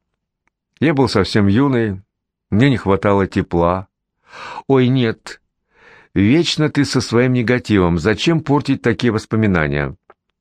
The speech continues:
Не забывай, что я была рядом и прекрасно знаю, как ты буквально потерял голову от любви.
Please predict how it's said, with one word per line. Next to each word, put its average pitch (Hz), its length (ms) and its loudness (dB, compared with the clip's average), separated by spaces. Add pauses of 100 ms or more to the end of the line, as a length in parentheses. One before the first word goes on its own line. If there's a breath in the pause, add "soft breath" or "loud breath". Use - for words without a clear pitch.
(760 loud breath)
Не 123 120 2
забывай, 135 380 2
что - 200 -2
я 131 160 2
была 127 440 0
рядом 90 640 0 (260 loud breath)
и 110 100 2
прекрасно 139 560 2
знаю, 131 360 0
как 117 180 0
ты 127 100 0
буквально 139 560 0
потерял 127 460 0
голову 107 580 2
от 80 160 -4
любви. 71 600 -2